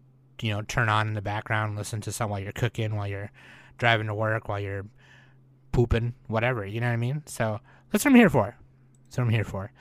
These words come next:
We got a big episode today, big newscast today, okay? Big newscast. And I got an opinion at the end of the non-anime news before we come get into the anime news, okay?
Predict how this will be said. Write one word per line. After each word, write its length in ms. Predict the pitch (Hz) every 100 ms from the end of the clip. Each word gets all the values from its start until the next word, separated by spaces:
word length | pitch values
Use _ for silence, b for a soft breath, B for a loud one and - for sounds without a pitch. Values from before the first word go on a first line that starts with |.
| B B B
We 60 | 226
got 100 | 208
a 40 |
big 180 | 127 175
episode 340 | 156 147 127
today, 320 | - 110 98 95
big 160 | 156
newscast 560 | 147 131 - 117 98 -
today, 300 | 110 98 98 -
okay? 320 | - 113 123 - B B B -
Big 140 | 135
newscast. 520 | 131 120 - 104 98 165
And 100 | 180
I 40 |
got 80 | 175
an 60 | 170
opinion 420 | 160 180 156 113
at 100 | 113
the 120 | 120
end 120 | 117
of 80 | 113
the 220 | 110 104
non-anime 540 | 104 117 117 113 104 104
news 260 | 104 107
before 260 | - 113 113
we 80 | 107
come 240 | - 110
get 100 | 107
into 160 | 101 -
the 120 | 101
anime 180 | 98 101
news, 220 | 101 110
okay? 260 | - 113